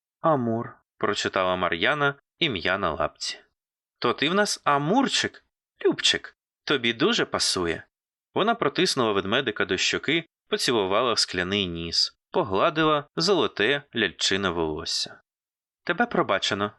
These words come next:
оголосила Мар'яна весело, обвила шию Павла рукою, поцілувала в губи. «Будуть тобі за компанію.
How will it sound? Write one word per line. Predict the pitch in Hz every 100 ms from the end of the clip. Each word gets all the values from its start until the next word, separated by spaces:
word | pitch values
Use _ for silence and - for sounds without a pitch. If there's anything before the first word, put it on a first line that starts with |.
| _
оголосила | - 101 95 90 95 90
Мар'яна | 87 87 85 82
весело, | 98 185 - 165 160 - _ _
обвила | - 208 247 202
шию | - - 120
Павла | 104 98 101 92
рукою, | 85 - 151 170 156 _ _ -
поцілувала | 202 - 101 85 85 92 87
в | 76
губи. | - 76 - - _ _ _ _ _ -
«Будуть | 180 202 165 - -
тобі | 151 135
за | 127 139
компанію. | 165 156 98 90 78